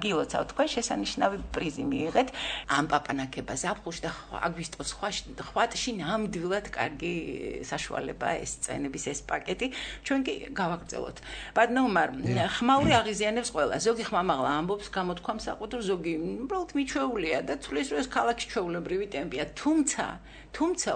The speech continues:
Speaker 1: უკვალოდ ხმაურს თავის შედეგები ნამდვილად აქვს და ითვლება გარებოს დამბინძურებელთა ჩამონათვალში.
Speaker 2: ბუნებრივი ფიზიკური ფაქტორებიდან ერთ-ერთი ყველაზე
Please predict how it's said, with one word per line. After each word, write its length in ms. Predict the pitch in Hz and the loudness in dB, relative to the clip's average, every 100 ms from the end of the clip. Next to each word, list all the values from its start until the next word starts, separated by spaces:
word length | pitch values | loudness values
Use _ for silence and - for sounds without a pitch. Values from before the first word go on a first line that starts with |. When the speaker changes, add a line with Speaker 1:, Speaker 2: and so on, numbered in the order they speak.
| 160 | 0
Speaker 1:
უკვალოდ 400 | 147 113 110 123 | 0 0 0 -4
ხმაურს 360 | - 202 180 - | -4 -2 -2 -2
თავის 260 | 185 165 175 | -4 -4 -4
შედეგები 420 | 170 165 151 156 196 | -4 -4 -4 -4 -4
ნამდვილად 440 | 165 165 165 175 214 | -4 -2 -2 0 2
აქვს 100 | 185 | 2
და 60 | 170 - - - - | 0 -4 -8 -10 -2
ითვლება 500 | 247 254 247 240 269 349 | 0 2 2 4 4 4
გარებოს 540 | 202 185 180 180 240 - | 4 4 2 0 -2 0
დამბინძურებელთა 1500 | 202 185 175 170 156 175 170 156 156 160 156 156 170 - 247 302 - - - | 0 2 0 0 0 0 0 -2 -2 -2 0 -2 -2 -2 0 0 -4 -6 0
ჩამონათვალში. 960 | 226 240 233 170 - - 185 180 - 120 | 2 2 0 -2 -2 -2 -2 -2 0 4
Speaker 2:
ბუნებრივი 420 | 131 127 131 120 - | 4 4 4 4 2
ფიზიკური 460 | 123 113 113 113 101 | 0 0 2 2 2
ფაქტორებიდან 760 | 131 120 135 127 131 135 143 160 120 | 0 0 2 2 2 2 2 2 2
ერთ-ერთი 400 | 117 107 123 117 143 | 0 0 -2 -2 -2
ყველაზე 340 | 117 117 131 | 0 2 2